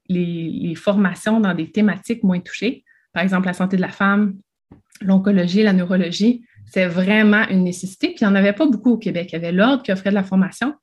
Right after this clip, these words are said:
Puis sinon, c'était beaucoup de la formation pour les propriétaires de cliniques privées.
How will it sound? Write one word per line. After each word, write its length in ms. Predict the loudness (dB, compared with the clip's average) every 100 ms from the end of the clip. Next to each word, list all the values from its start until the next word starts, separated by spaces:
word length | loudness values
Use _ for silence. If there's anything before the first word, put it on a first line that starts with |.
| _ _ _
Puis 60 |
sinon, 160 | 0 0
c'était 160 | 2 -2
beaucoup 220 | 0 0
de 60 |
la 100 | 2
formation 400 | 2 0 0 -2
pour 100 | -4
les 140 | -4 -8 _ _
propriétaires 440 | -4 -2 0 0
de 60 | 0
cliniques 320 | 0 0 -2
privées. 480 | -6 -6 -2 -2 -2